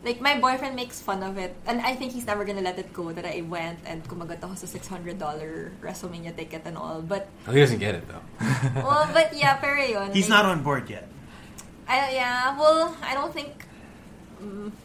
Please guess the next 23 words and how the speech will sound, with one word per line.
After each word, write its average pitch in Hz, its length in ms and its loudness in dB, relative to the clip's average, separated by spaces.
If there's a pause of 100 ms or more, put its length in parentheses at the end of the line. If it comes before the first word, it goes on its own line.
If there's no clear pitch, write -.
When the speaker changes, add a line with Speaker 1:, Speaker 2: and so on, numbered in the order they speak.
(160)
Speaker 1:
my 214 140 -6
friends 190 400 -6
will 202 160 -6
ever 202 400 -4
be, 277 240 0 (140)
<laughs> - 100 -16
except 214 400 -6
for 202 320 -4 (480)
Evan 170 240 -10
Carlo 185 560 -4
and 170 560 -6 (640)
Rhea, 196 400 -2 (180)
but 190 220 -6 (360)
Speaker 2:
<laughs> 151 760 0
Speaker 1:
yeah, - 240 -6
'cause 294 240 -2
Rhea's 294 320 6
my, 254 400 -2
the, 226 400 0
the 208 80 -4
G 202 240 -6
M 196 160 -6
A 180 480 -8